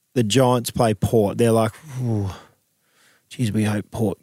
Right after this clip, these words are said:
get over the line because I reckon we got them covered." I just don't know what they're gonna get from the Giants. The Giants are dangerous, very, very dangerous. And I know a lot of Collingwood people, they are a bit worried about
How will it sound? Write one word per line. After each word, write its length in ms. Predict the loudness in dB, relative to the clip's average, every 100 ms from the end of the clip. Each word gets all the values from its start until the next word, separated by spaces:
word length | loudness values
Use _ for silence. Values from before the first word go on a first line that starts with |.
| _ _
get 140 | -2 0
over 180 | 0
the 60 | 0
line 220 | 0 0
because 420 | -2 -2 -2 -4 -2
I 60 | 0
reckon 200 | 2 2
we 60 | 0
got 140 | 0
them 180 | 0 0
covered." 280 | 0 0 0
I 80 | 0
just 200 | 0 0
don't 180 | 2
know 100 | 2
what 200 | 0 0 -4
they're 140 | 0 2
gonna 180 | 2 2
get 180 | 0
from 200 | 0 0
the 80 | 0
Giants. 500 | 2 2 0 -6 -14 -18 _ -20 -20 _ -2
The 80 |
Giants 380 | 2 4 4 2
are 40 | 0
dangerous, 640 | 0 2 0 -2 -6 -14 -16 _ _
very, 380 | 0 4 6 6
very 260 | 4 4 4
dangerous. 500 | 2 2 4 2 0
And 140 | 0
I 80 | 2
know 180 | 4 4
a 40 |
lot 180 | 4 2
of 60 | 2
Collingwood 400 | 2 2 2 2
people, 360 | 2 2 -2 _ _ _ _ _ _
they 200 | 2 2
are 220 | 2 0
a 60 | -4 -2
bit 160 | 0 4
worried 300 | 4 4 2
about 300 | 2 0